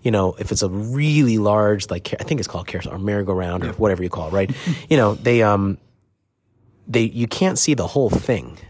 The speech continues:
Speaker 1: especially when it's on the back end. And that's kinda like your mind. Your mind is like this one large merry-go-round carousel kinda thing. And I think you gain confidence when you see the size of your, uh, karate journal growing, because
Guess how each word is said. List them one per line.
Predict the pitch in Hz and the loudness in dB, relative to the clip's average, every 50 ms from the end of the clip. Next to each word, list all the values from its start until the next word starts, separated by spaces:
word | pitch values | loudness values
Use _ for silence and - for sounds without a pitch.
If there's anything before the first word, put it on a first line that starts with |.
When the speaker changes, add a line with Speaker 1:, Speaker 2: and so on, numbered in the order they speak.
| - | -6
Speaker 1:
especially | - - - 160 131 - - 117 | -2 2 2 2 2 2 0 0
when | 113 117 | 0 0
it's | 107 98 | 0 0
on | - 104 95 | -2 -2 -4
the | 87 | -2
back | 87 101 98 98 98 - | -2 0 -2 -2 -2 -2
end. | 107 95 90 | -2 -2 0
And | 90 | 0
that's | 117 151 - | 0 0 2
kinda | - - 170 151 | 2 2 2 2
like | 131 - - | 2 2 0
your | 107 98 | -2 0
mind. | 98 104 110 110 92 80 80 80 | 2 2 2 2 0 -2 -4 -2
Your | 95 101 | -2 2
mind | 107 117 127 135 | 2 2 2 2
is | 127 107 | 2 0
like | 104 87 | 0 -2
this | 92 87 - | -2 -6 -4
one | 110 120 139 147 147 131 | 0 2 4 4 6 6
large | 104 95 90 90 90 95 107 113 120 123 131 127 127 131 131 131 127 127 127 123 120 120 113 110 107 104 101 92 92 | 4 4 4 2 2 2 2 2 4 4 4 4 6 4 4 4 4 4 4 4 4 2 2 2 2 0 -2 -4 -6
merry-go-round | 98 101 101 104 98 98 95 98 98 95 95 95 95 95 95 92 | -6 -6 -4 -4 -4 -4 -4 -4 -2 -4 -4 -4 -4 -6 -6 -4
carousel | - - 101 101 95 - - 95 95 | -2 0 2 2 2 2 0 0 -2
kinda | - - 98 95 98 | -2 -4 -4 -4 -2
thing. | - - 127 131 117 95 95 - - - - - - - - - - - - - - - | 0 0 0 0 0 -2 -6 -12 -14 -18 -20 -20 -20 -20 -20 -20 -20 -20 -20 -20 -2 0
And | 131 120 117 117 | 2 4 4 4
I | 113 | 2
think | - - 165 180 - | 4 2 0 2 2
you | 160 131 | 0 2
gain | 123 127 127 123 117 | 2 2 2 2 0
confidence | - 127 131 139 143 135 131 117 107 - | 0 0 0 0 0 0 0 -2 -2 -2
when | 110 104 | -2 -2
you | 107 104 | -2 -2
see | - - 143 147 | 0 0 0 0
the | - | 0
size | 104 - - - 107 110 113 113 110 | 0 0 0 2 2 2 2 2 0
of | 110 98 | 0 0
your, | 101 101 98 98 95 95 92 92 - - _ _ _ _ _ _ _ _ _ _ - | 2 4 4 4 4 2 0 -2 -6 -12 _ _ _ _ _ _ _ _ _ _ -6
uh, | 101 92 87 90 | -6 -4 -4 -6
karate | - - 113 110 113 107 101 95 | -2 2 4 4 4 2 0 -2
journal | 98 107 110 101 95 | -2 -2 0 0 -2
growing, | 87 - 92 107 120 127 110 90 82 80 - - - _ - - - - - - - - | -4 -2 0 2 2 2 2 0 -4 -8 -12 -14 -18 _ -20 -20 -20 -20 -20 -20 -20 -6
because | - 117 - - 110 104 98 92 90 | -6 -2 2 4 2 4 2 0 -4